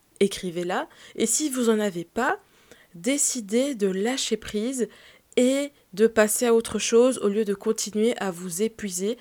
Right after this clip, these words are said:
en tournant en boucle sur cette inquiétude-là. Cette astuce m'aide énormément à me libérer l'esprit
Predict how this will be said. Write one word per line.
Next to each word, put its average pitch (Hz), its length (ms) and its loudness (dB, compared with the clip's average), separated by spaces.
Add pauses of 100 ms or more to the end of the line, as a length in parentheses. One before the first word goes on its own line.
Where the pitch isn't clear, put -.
(240)
en 190 140 -4
tournant 220 500 0
en 190 120 -4
boucle 208 440 -4
sur 220 180 -4
cette 220 200 -4
inquiétude-là. 190 640 -8 (580)
Cette - 340 -2
astuce 247 580 -2
m'aide 220 320 0 (100)
énormément 214 1160 -2
à 202 120 -6
me 180 200 -8
libérer 220 580 0
l'esprit 208 600 -6